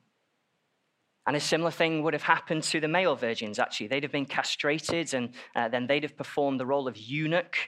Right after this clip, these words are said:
uh, which, uh, attending to the king and to his family, the idea being that if they'd been cas-, castrated, they weren't a threat to any of the, the female members of the family. This week, I, I read some government figures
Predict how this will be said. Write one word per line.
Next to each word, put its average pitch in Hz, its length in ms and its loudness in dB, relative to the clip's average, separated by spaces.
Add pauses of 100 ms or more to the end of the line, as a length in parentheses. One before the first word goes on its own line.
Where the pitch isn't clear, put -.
(240)
uh, 131 120 4
which, 113 300 -2
uh, 120 140 0
attending 156 520 0
to 147 220 0
the 127 100 -6
king 143 540 0
and 123 200 0
to - 100 -4
his 120 160 -4
family, 143 560 2 (240)
the 127 80 2
idea 127 320 2
being 123 240 -2
that 123 180 0
if 120 140 -8
they'd 117 160 -2
been 110 140 -4
cas-, - 360 -4
castrated, 127 680 -2
they 117 80 0
weren't 117 240 -6
a 98 40 -12
threat - 400 -2
to 120 140 -4
any 113 160 0
of 104 60 -6
the, 107 180 -6
the 117 100 -4
female 117 360 -4
members 113 420 -4
of - 100 -12
the 104 60 -12
family. 101 380 -10 (1800)
This 214 180 2
week, 240 220 4
I, 190 320 6 (240)
I 175 140 8
read 196 200 4
some 185 160 0
government 165 480 0
figures - 680 -2